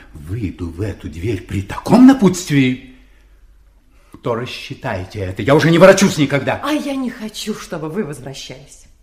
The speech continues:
Speaker 1: Как? Ах,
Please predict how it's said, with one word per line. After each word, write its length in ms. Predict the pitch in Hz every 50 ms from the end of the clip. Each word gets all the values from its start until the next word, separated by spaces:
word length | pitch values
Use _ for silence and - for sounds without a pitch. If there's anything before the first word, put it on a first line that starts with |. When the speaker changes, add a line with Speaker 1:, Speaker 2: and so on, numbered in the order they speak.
| _ _ _ _ _ _
Speaker 1:
Как? 960 | - - - - - 143 165 180 180 - - - - - - - - - - _ - _ _ - - _ - - - _ _ _ _ _ _ _ - _ _ _ _ - - - - _ - _ _ _ _ _
Ах, 160 | _ _ _